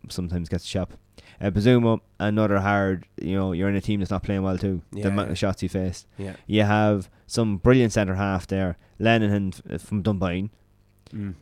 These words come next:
Speaker 1: Um, uh, O'Shea, uh, Egan and Collins.
Speaker 2: Yeah.
Speaker 1: The only thing is, I think he's trying to fit centre halves in now, and that's why he's playing three at the back, because centre half is your strongest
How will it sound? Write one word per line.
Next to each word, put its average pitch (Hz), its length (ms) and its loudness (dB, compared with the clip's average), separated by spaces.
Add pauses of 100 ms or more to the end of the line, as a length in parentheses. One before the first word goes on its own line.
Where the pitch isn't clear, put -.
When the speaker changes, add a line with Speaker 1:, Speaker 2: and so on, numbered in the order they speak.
Speaker 1:
Um, 101 440 2 (100)
uh, 95 360 0
O'Shea, 101 680 0 (360)
uh, 95 440 -2
Egan 98 500 0 (280)
and 90 100 -6
Collins. 92 480 -4 (140)
Speaker 2:
Yeah. 107 240 -10 (300)
Speaker 1:
The 127 80 4
only 143 160 6
thing 143 140 2
is, 120 160 2
I 107 120 -2
think 120 220 0
he's 107 100 -2
trying 123 280 0
to 101 60 -8
fit 123 300 0
centre 107 300 0
halves 101 400 0
in 107 240 0
now, 92 320 -2 (160)
and 98 180 -2
that's 101 140 -2
why 107 80 4
he's 98 100 0
playing 98 300 -4
three 107 160 0
at 98 80 -2
the - 60 -10
back, 95 340 0
because 98 260 -2
centre 98 240 -2
half 101 400 -2
is 98 240 -2
your 98 80 -2
strongest 98 720 -6